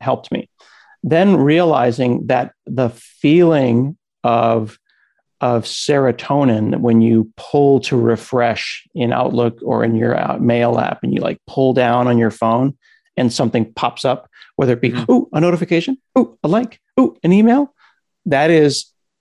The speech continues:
Speaker 1: excitement. "Someone cares about me? What? There's a, someone out there, they really like me." That's urgency addiction. That is a, that is an actual thing. And I'm not saying I'm not immune from it. I'm saying that I note it.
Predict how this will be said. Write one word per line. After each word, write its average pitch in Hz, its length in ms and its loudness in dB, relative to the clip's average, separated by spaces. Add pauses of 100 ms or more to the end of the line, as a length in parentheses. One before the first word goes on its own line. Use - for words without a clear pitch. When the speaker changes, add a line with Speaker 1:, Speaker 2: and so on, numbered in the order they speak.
(160)
Speaker 1:
excitement. - 480 -2
"Someone 247 220 2
cares 208 260 0
about 247 200 2
me? 311 200 -2 (220)
What? 262 340 -2
There's 175 160 -2
a, 226 60 -6 (240)
someone 240 200 2
out 226 140 2
there, 143 240 2 (200)
they 180 100 4
really 196 380 4
like 247 320 2
me." 131 280 0 (580)
That's 196 260 -2
urgency 160 540 2
addiction. 139 460 -2
That 120 120 0
is 160 160 0
a, 147 180 0
that 135 180 0
is 139 80 0
an 131 80 0
actual 127 320 -2
thing. 160 380 -2 (400)
And 151 320 0
I'm 160 160 0
not 165 160 0
saying 131 240 0
I'm 117 120 0
not 110 160 2
immune 147 280 4
from - 220 -4
it. - 160 -6 (480)
I'm 139 160 -2
saying 139 320 0
that 123 120 0
I 123 240 -2
note 127 500 2
it. - 200 -6